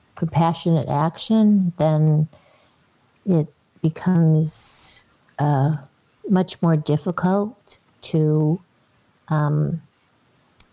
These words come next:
with, in my mind or perception, to feel whole. And, um, when we talk about feeling whole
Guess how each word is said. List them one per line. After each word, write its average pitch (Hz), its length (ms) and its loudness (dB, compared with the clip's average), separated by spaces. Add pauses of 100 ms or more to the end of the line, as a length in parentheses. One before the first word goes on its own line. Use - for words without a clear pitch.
(640)
with, 185 340 -2 (180)
in 170 160 2
my 175 220 2
mind 170 600 2
or 180 360 -4
perception, 165 920 -2 (120)
to 156 120 -4
feel 160 600 -2 (380)
whole. 156 640 -4 (840)
And, 170 760 2 (120)
um, 170 580 2 (1500)
when 185 160 2
we 175 240 2 (640)
talk 208 320 -6
about 170 280 -2
feeling 170 540 -2
whole 156 1040 -4